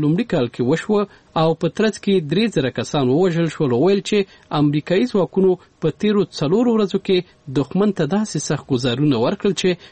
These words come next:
مخکې یې ساری نه و لیدل شوی او دغه حملې به دوام ولري.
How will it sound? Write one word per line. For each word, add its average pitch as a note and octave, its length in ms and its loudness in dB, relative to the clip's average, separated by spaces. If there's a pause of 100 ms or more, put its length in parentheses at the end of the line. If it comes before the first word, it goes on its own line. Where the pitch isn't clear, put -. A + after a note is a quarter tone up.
(220)
مخکې G3+ 360 -2
یې A2+ 60 -2 (120)
ساری C3+ 340 0
نه F3 80 2
و A2+ 160 -2
لیدل F#2+ 260 -4
شوی G#2 240 -4 (380)
او A#2 40 0 (120)
دغه G#2 340 -4
حملې A#2 300 2
به D#3+ 100 0 (380)
دوام A#2+ 340 -2
ولري. G#2 320 -6